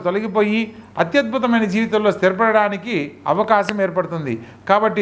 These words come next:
తెలుసుకున్న విధానాన్ని చక్కగా ఆచరించండి. ఆనందకరమైన జీవితంలో స్థిరపడండి.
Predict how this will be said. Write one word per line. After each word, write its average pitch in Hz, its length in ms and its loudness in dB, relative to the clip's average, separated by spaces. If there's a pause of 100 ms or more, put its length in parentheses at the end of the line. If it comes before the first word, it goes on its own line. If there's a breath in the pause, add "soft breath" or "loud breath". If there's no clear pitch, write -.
(120)
తెలుసుకున్న 233 380 0 (100)
విధానాన్ని 202 480 0
చక్కగా 190 320 2 (180)
ఆచరించండి. 196 640 0 (480 loud breath)
ఆనందకరమైన 208 640 0 (100)
జీవితంలో 208 540 2 (400)
స్థిరపడండి. 160 640 -2